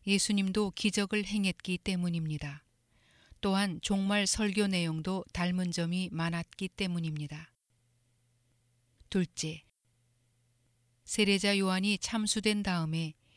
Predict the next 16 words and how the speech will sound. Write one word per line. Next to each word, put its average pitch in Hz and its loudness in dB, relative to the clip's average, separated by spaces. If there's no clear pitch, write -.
예수님이 185 2
드러나게 180 0
활동하셨기 190 -2
때문입니다. 160 -4
만일 190 4
두 208 0
분이 208 2
같은 220 0
시기에 202 0
공공연히 180 0
활동했다면 175 -4
그런 196 2
소문이 175 0
생기지 185 -2
않았을 180 -4
것입니다. 160 -6